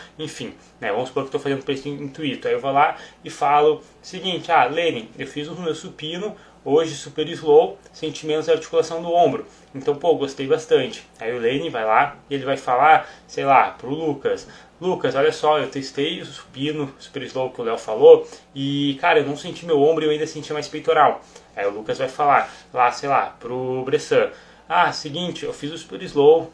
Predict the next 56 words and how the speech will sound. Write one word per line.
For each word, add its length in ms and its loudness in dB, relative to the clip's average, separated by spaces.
que 100 -14
o 40 -10
Léo 260 4
passou 340 -4
pro 180 -10
Lene, 420 -2
que 120 -12
o 40 -12
Lene 220 -4
falou 220 -2
pra 200 -4
mim, 260 -4
e 60 -2
além 200 -2
de 60 -10
eu 60 -6
não 160 -8
sentir 280 -12
a 40 2
articulação 360 -8
do 140 -8
ombro, 360 2
sentir 300 -10
mais 160 -8
peitoral, 480 -2
cara, 420 2
deu 240 -4
um 80 -4
pump 360 -2
maior, 440 2
eu 80 -2
acho 180 -4
que 60 -10
eu 60 -8
cresci 380 -8
mais. 380 2
Aí 80 -6
vai 100 -6
lá 80 0
o 40 0
Bressan 320 -6
e 60 -6
vai 100 -4
falar 240 0
tudo 240 -12
isso 180 -10
de 100 -12
novo 320 6
e 60 -2
ainda 160 -2
vai 120 -2
falar 440 0
que 60 -14
deu 100 -4
mais 160 -6
hipertrofia, 720 -10